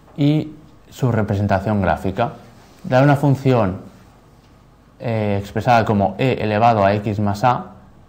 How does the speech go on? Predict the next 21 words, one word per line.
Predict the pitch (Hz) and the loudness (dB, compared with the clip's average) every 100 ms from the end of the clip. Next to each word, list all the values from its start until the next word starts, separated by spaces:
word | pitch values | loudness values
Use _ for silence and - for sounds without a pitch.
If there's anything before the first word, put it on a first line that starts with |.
| - - - | -20 -20 -8
representada | 113 107 107 110 107 | -6 -4 -2 0 0
gráficamente | 107 110 113 110 110 101 92 92 | 0 -2 -2 -2 -2 -2 -4 -4
aquí | - 92 113 104 | -8 -6 -6 -4
con | 95 92 87 | -4 -4 -2
la | 85 85 82 85 - - - - - - - - | -2 -2 -6 -12 -18 -20 -20 -20 -20 -20 -20 -12
línea | 120 110 110 | -6 -2 -2
azul, | 104 127 120 120 - - - - _ - | -2 -2 -4 -8 -18 -20 -20 -20 _ -20
su | - 120 | -2 0
inversa, | 117 139 147 - 151 190 - - - - _ _ | 2 2 0 0 -2 -4 -10 -20 -20 -20 _ _
logaritmo | - 117 110 120 123 | -4 0 2 0 0
natural | 120 123 123 117 | 0 2 2 2
de | 113 | 0
x | 110 98 | -2 -2
menos | 101 110 107 | -2 -2 0
a, | 135 - - - - - - _ _ _ - - | 0 0 -6 -20 -20 -20 -20 _ _ _ -20 -20
se | - - 139 - | -16 -2 0 0
representa | 127 113 113 120 123 131 127 - - - _ - | -2 -4 -4 -4 2 0 0 -14 -20 -20 _ -4
como | 127 123 127 131 - | -2 0 0 -2 -6
la | - 117 | -6 -6
función | - 107 101 110 107 107 104 - - - - | -4 -6 -4 -4 -4 -4 -6 -10 -18 -18 -8
roja. | 95 90 - | -8 -8 -12